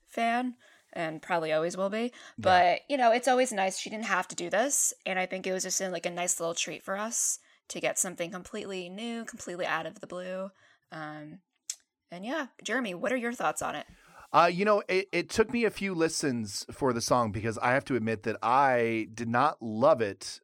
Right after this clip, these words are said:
Speaker 2: uh, the first time I heard it. Um, it took a little bit to grow on me. I've, I've listened to it, uh, half a dozen times, and like you said, the chorus sticks with you right away.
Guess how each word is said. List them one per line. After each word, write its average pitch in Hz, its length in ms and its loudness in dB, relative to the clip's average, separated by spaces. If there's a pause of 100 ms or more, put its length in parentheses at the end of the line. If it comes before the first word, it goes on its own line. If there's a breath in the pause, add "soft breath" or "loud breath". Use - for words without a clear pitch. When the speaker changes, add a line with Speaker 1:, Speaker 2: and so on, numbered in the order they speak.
Speaker 2:
uh, 101 260 -2
the 101 100 -6
first 131 280 -4
time 120 160 -2
I 107 100 0
heard 123 300 -2
it. 143 380 -4
Um, 98 460 -6 (520 soft breath)
it 160 180 -4
took 214 200 2
a 220 60 -4
little 214 200 6
bit 180 140 0
to 170 80 -4
grow 147 240 4
on 131 120 4
me. 104 120 -4
I've, 117 300 0
I've 135 240 0
listened 151 280 -6
to 147 140 0
it, 131 320 -4
uh, 113 240 -2
half 127 260 -6
a - 40 -8
dozen 117 280 -2
times, 113 580 -4
and 110 520 -6
like 131 220 2
you 156 100 -2
said, 135 380 0 (640 soft breath)
the 147 80 2
chorus 185 400 4
sticks - 320 -2
with 120 160 -4
you 123 160 0
right 110 260 -2
away. 95 400 -8